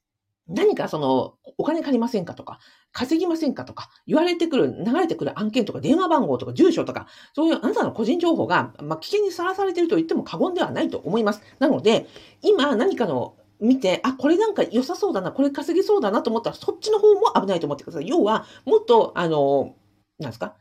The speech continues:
えーと、追い銭をさせられる危険性が非常に高いというところ。だから、えーと、今は、その稼ぐんじゃなくて、マイナスをゼロにする。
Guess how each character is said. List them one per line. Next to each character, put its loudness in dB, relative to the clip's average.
え -2
ー -6
と、 -6
追 4
い 2
銭 4
を 2
さ -10
せ 2
ら 2
れ 6
る 2
危 -14
険 0
性 -2
が -2
非 -2
常 4
に 0
高 -2
い -2
と -4
い -2
う -8
と -10
こ -2
ろ。 -6
だ -2
か -2
ら、 0
え 0
ー 0
と、 -2
今 -2
は、 0
そ -6
の -4
稼 0
ぐ 2
ん -2
じ -2
ゃ -2
な -6
く -14
て、 -2
マ 0
イ 2
ナ -2
ス -6
を 2
ゼ 4
ロ 4
に -4
す -2
る。 4